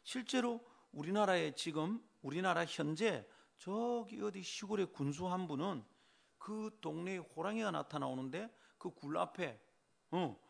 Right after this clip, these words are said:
이 군수가 젊을 때 창을 가지고 호랑이를 잡으러 다녔다고 떡 써붙여놨대요.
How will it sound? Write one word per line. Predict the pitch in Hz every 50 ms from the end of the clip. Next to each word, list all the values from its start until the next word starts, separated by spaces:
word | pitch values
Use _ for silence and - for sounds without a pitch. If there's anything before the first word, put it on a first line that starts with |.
| - _
이 | - 185 202
군수가 | - - - 147 156 147 156 190 170 190 180
젊을 | 185 - 208 208 190 165 139
때 | - - 131 - -
창을 | - - - 240 233 208 170
가지고 | 156 143 131 123 131 127 135 135 - - - _ _ -
호랑이를 | 170 175 202 220 - 208 190 160
잡으러 | 139 - 143 143 170 175
다녔다고 | 143 175 160 143 139 - 131 113 101 -
떡 | - - -
써붙여놨대요. | - - 175 208 220 - 185 147 131 117 - - 113 104 101